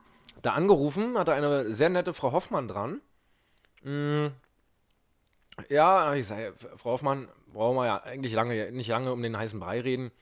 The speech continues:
Ich nehme an, diesen Anruf haben Sie jetzt in den letzten Monaten schon sehr häufig gehabt. Wir sind jetzt gerade vor kurzem hier eingezogen und, äh, das ist direkt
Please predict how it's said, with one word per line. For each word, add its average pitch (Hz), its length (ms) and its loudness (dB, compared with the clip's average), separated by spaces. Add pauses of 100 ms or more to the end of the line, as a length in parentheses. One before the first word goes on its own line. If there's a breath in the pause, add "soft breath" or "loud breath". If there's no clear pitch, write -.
(800 soft breath)
Ich 120 100 -2
nehme 131 180 4
an, 127 120 0
diesen 123 160 0
Anruf 123 280 0
haben 123 160 -2
Sie 123 80 0
jetzt 117 140 0
in 120 60 -2
den 117 80 0
letzten 117 240 -2
Monaten 113 320 -6
schon 110 220 -8
sehr 110 180 -2
häufig 110 300 -4
gehabt. 107 420 -8 (300)
Wir 104 160 -10
sind 113 100 -6
jetzt 123 140 -6
gerade 113 200 0
vor 101 100 -12
kurzem 120 320 -8
hier 107 180 -6
eingezogen 127 640 -8
und, 107 260 -12
äh, 98 460 -8
das 101 160 -14
ist - 220 -14
direkt - 460 -4